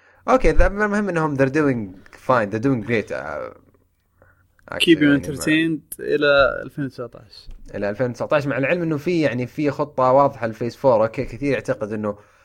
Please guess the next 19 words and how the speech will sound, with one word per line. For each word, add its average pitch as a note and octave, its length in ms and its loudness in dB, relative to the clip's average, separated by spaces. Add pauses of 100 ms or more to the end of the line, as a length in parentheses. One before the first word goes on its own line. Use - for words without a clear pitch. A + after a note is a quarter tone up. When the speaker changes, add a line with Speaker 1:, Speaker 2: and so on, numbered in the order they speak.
(220)
Speaker 1:
آه، F#2+ 760 -6
المارفل A#2 680 -4
يونيفرس B2 360 -2
ينتهي B2 300 -4
مع F#2+ 220 -4
الانفينيتي G#2+ 540 -8
وور. B2+ 300 -2
لا، G#2+ 260 -2
في، G2 340 -8 (440)
في A2+ 280 -6
بعد. F#2 200 -8
Speaker 2:
في، G#3 140 8
بس F3+ 480 6
مو - 280 4
بنفس D#3+ 260 2
الشخصيات B2+ 540 -2
أتوقع. A#2+ 360 -8 (1900)
Speaker 1:
بس G#2 180 -8
إنه C3+ 280 0